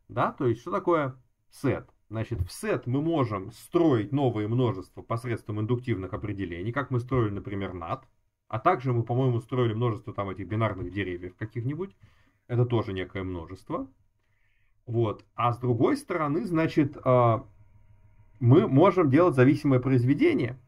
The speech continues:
Ну, самый частный случай, что если у нас есть два множества А и Б, которые лежат в сет, то тогда А стрелка Б, как множество функций из А в Б, ну, это тоже множество, оно лежит в сет.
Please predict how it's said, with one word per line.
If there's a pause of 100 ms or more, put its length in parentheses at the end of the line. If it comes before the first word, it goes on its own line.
(140)
Ну,
самый
частный
случай,
что
если
у
нас
есть
два
множества (480)
А
и
Б,
которые
лежат
в
сет, (1160)
то
тогда (100)
А
стрелка
Б,
как (100)
множество
функций
из
А
в
Б,
ну,
это
тоже
множество,
оно
лежит
в
сет.